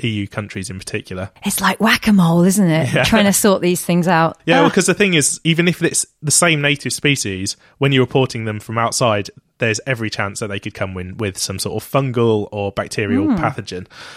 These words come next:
Speaker 1: So we really don't want to be using those sorts of products. And also, don't be tempted to use indoor controls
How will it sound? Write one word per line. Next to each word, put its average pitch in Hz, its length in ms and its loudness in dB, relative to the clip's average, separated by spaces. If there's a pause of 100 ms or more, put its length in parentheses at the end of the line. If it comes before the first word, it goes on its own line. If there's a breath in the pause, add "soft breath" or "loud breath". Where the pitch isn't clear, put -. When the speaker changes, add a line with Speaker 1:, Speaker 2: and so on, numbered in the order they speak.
(200 loud breath)
Speaker 1:
So 135 180 2
we 135 160 4
really 143 340 4
don't 135 300 2
want 117 180 -2
to - 80 -10
be 113 100 -2
using 110 360 -4
those 104 200 0
sorts 101 240 -2
of 101 100 -8
products. - 540 -6 (640 loud breath)
And 160 140 2
also, 196 240 6
don't 190 220 2
be 196 80 0
tempted 156 340 -2
to - 140 -2
use 139 200 2
indoor 185 300 4
controls 123 720 0